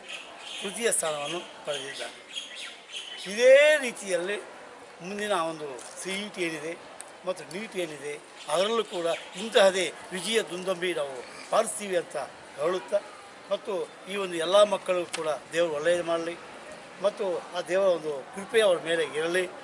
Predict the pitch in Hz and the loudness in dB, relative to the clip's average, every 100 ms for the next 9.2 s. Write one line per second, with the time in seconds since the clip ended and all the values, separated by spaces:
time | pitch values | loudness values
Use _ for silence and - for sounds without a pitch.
0 | - - 196 170 175 226 220 190 180 165 | -10 -6 -4 0 2 2 2 -2 -2 -4
1 | 147 170 190 196 175 139 139 143 - - | 0 0 2 2 0 -2 -2 -4 -6 -8
2 | - - 143 127 139 - 127 117 - 147 | -10 -12 -10 -8 -8 -8 -12 -10 -10 -12
3 | - - - - 131 - 175 - - - | -14 -14 -14 -14 -14 -10 -12 -12 -20 -18
4 | 214 202 190 180 - - 202 196 - - | -14 -12 -14 -16 -20 -8 -2 -2 -2 -4
5 | 214 247 196 160 262 262 208 226 214 165 | -2 0 -2 -4 -2 4 4 4 2 0
6 | 147 - - - - - - 202 185 165 | -4 -8 -18 -18 -20 -18 -8 -6 -4 -4
7 | 139 160 131 - - - - - 180 202 | 0 0 -2 -10 -20 -18 -16 -8 -6 -2
8 | 202 247 208 156 170 - - 233 233 226 | 0 2 2 2 0 -6 0 2 4 4
9 | 220 | 6